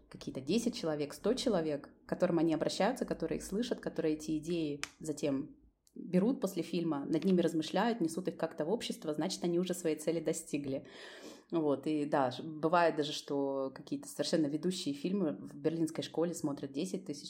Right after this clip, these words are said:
человек, тридцать тысяч человек. И я вас призываю вступить в эти ряды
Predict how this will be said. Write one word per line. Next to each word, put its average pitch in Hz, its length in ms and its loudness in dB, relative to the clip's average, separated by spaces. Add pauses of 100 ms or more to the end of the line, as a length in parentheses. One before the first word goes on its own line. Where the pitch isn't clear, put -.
человек, 147 300 -6
тридцать 185 380 -6
тысяч - 340 -6
человек. 139 400 -4
И 139 380 -6
я 160 160 2
вас 214 140 2
призываю 185 680 4
вступить 240 380 4
в - 60 8
эти 180 160 6
ряды 180 380 4